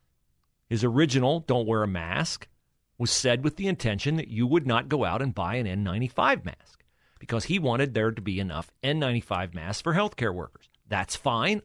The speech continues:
I understand that. Just say that. "We would like for Americans not to go out and rush N ninety-five masks because we need them for our doctors and nurses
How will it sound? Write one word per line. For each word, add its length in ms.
I 220
understand 600
that. 260
Just 320
say 220
that. 180
"We 80
would 140
like 240
for 120
Americans 640
not 320
to 80
go 220
out 280
and 200
rush 320
N 180
ninety-five 560
masks 300
because 320
we 100
need 240
them 160
for 140
our 80
doctors 480
and 120
nurses 440